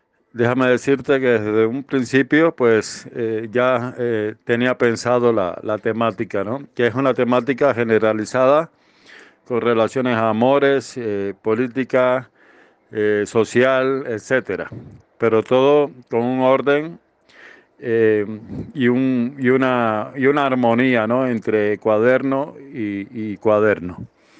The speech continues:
Eh, la estructura de versos libres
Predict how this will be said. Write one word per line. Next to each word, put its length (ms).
Eh, 240
la 100
estructura 500
de 80
versos 340
libres 640